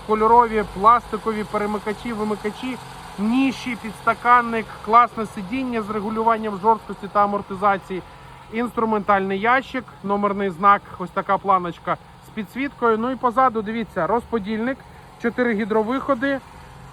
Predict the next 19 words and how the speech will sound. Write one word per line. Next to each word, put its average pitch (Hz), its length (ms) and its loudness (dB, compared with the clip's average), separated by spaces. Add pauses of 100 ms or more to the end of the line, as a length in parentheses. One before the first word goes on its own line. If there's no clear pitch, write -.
(400)
навіска 214 760 2 (120)
на 208 100 4
гідроциліндрах. 226 960 2 (380)
Дивіться, 202 380 -2
як 185 200 2
все 220 160 2
класно 202 380 4
зроблено, 240 600 2 (140)
потужні 214 540 -2
мости, 196 500 -4 (1040)
все 226 180 0
зашито, 226 600 0
все 220 180 2
зроблено. 226 640 4 (480)
І 233 200 -4 (100)
ось 196 160 0
такий 226 400 -4
буксирувальний 208 720 4
гак 240 220 6